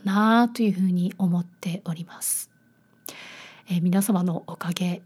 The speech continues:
で、そしてご常連の皆様、声を届けてくれ、くださる皆様のおかげで、この三周年を迎えることができました。というわけで、えー、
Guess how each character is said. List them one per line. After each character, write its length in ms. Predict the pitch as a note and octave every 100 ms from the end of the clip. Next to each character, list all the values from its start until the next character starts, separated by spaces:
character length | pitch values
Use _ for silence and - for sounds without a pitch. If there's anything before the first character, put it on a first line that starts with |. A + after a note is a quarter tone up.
| _
で、 260 | - F3+ - _ - -
そ 120 | F3
し 100 | -
て 120 | G3
ご 160 | G3 F3
常 180 | G3
連 180 | G3+ G#3
の 80 | G#3+
皆 200 | G#3 G#3+
様、 300 | G#3 F3 E3+
声 200 | - G3
を 100 | F3
届 240 | F3+ F3+ G3
け 60 |
て 120 | G#3
く 100 | G3+
れ、 160 | F3 - _ -
く 80 | -
だ 100 | F3
さ 120 | F#3+
る 160 | F3+ F#3+
皆 180 | F3 G3
様 180 | G3+ F#3
の 120 | E3+
お 20 |
か 140 | F#3
げ 100 | F#3
で、 240 | G3+ A3 - - - -
こ 100 | -
の 100 | E3
三 280 | - F#3+ F3
周 240 | - G#3+
年 240 | F#3 F3+ F#3
を 160 | A3+ -
迎 340 | D#3+ - F3
え 20 |
る 120 | F3+ F#3
こ 100 | G3+
と 140 | G#3
が 240 | G#3 G#3+ - -
で 120 | E3
き 120 | -
ま 80 | -
し 100 | -
た。 180 | - - _ _ _ _ _ _ _ _ _ - - - -
と 80 | -
い 80 | D4+
う 60 | D4+
わ 80 |
け 80 | B3
で、 260 | G#3 F#3+ -
え 600 | F#3+ F#3+ F3+ F#3 -
ー、 40 | -